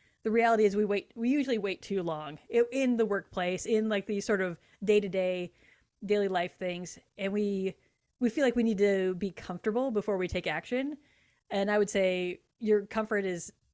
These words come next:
actually not useful <laughs> in this situation. If you are comfortable, uh, that's great. Like, you may be a person who's like, "Oh yeah, this happens all the time. I know what to do. I'm, you know, I'm familiar with this person, the situation, blah, blah, blah,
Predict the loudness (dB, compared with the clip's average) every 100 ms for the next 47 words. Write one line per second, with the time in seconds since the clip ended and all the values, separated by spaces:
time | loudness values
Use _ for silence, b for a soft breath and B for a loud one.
0 | _ _ -6 -6 -4 -4 -4 -6 -10 _
1 | -4 -2 -2 -6 -14 -6 -6 -6 -10 -14
2 | -16 -16 -2 0 2 2 2 2 2 2
3 | 4 4 4 0 0 2 2 0 -2 -4
4 | -4 -4 -4 -8 B B B B B 0
5 | 2 4 4 2 -6 _ _ _ _ 0
6 | 0 0 0 0 0 -2 0 2 2 2
7 | 2 0 2 0 0 -2 -2 -2 -2 -2
8 | 0 -2 -4 -4 -4 -2 -4 -2 -2 -2
9 | -2 -4 -6 -6 -2 -2 0 -2 -4 -10
10 | -4 -2 -2 -4 -8 b b b b 2
11 | 2 2 4 4 2 0 0 0 0 -4
12 | -4 -4 -2 -2 0 -2 -2 -4 -4 -4
13 | -2 0 -2